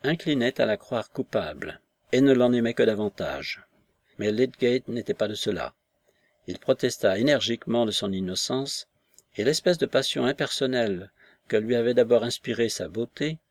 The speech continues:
se transforma en un sentiment de dévouement et de tendre intérêt à son sort. L'idée d'un crime était absurde. On y pouvait découvrir de motifs,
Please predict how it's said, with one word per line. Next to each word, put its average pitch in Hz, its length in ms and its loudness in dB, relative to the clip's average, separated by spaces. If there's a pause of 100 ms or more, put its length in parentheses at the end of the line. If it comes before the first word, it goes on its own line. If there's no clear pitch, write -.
(260)
se - 120 -12
transforma 123 760 0
en 98 160 -6
un 101 80 -2
sentiment 107 480 -4
de 101 100 0
dévouement 107 640 -2
et - 60 -8
de 98 120 -8
tendre 139 320 -2
intérêt 104 380 -4
à 101 100 -4
son 95 200 -6
sort. - 580 -8 (1120)
L'idée 131 340 -2
d'un 107 180 -2
crime 165 500 -2
était - 280 -4
absurde. 95 600 -4 (560)
On 110 120 -2
y 127 80 2
pouvait 120 260 0
découvrir 110 500 -2
de 95 80 -2
motifs, - 640 -8